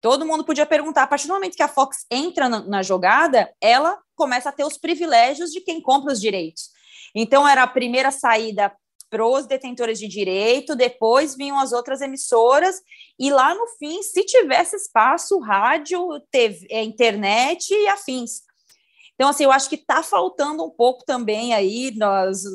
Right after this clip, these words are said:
das detentoras de direito, com, junto com a Conmebol, com a C B F, falar, "Gente, então,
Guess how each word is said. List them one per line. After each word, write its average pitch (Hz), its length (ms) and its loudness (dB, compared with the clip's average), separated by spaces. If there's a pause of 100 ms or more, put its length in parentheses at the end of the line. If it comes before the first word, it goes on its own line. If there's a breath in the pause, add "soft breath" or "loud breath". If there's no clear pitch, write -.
(120)
das 190 420 0
detentoras 214 680 0
de 208 80 -10
direito, 202 520 -2
com, 208 360 -2
junto 175 380 -2
com 233 60 4
a 214 100 2
Conmebol, 196 560 2
com 214 100 -6
a 214 60 -2
C 226 160 -4
B 208 140 -4
F, 202 280 0
falar, 247 180 -4
"Gente, 233 340 -12
então, 202 280 -2